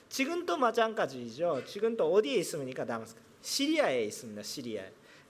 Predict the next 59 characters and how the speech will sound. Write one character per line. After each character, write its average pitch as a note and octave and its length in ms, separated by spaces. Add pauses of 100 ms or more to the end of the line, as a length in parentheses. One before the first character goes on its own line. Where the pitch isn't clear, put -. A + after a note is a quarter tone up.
(140)
시 C#4 200
리 E4 140
아 D4 80
라 B3+ 160
는 G#3 60
곳 F#3 180
이 E3+ 60
어 D3+ 80
디 D#3+ 120
예 D3 440
요? D#3+ 240
이 D#3 80
렇 C#3 100
게 B2 320
에 D#3+ 100
르 E3+ 120
사-, - 140 (260)
그, C#3 260
예 F3+ 100
루 A3 140
살 A3+ 160
렘 D3 240
가 A2 160
있 G2 60 (100)
고, D3 220 (300)
유 D#3+ 160
다 G3+ 120
야 D#3 240
가 G2 140
있 F#2 80 (120)
고, G2+ 220 (320)
어, A#2+ 220
그 - 100
리 E3 120
고 B3+ 260 (340)
사 - 180
마 G#3 140
리 G3 140
아 E3 60
가 A2 80
있 - 120
잖 D#2 100
아 E2 60
요. - 920
그 C4 200
위 F#3+ 120
에 F#3 40
뭐 D3+ 160
가 A#2+ 100
있 F#2+ 60
습 - 120
니 G2 120
까? G#3+ 180 (340)
갈 D3+ 200
릴 D3+ 80
라 C3 160
야 G2 280
가 G2 120
있 F#2 100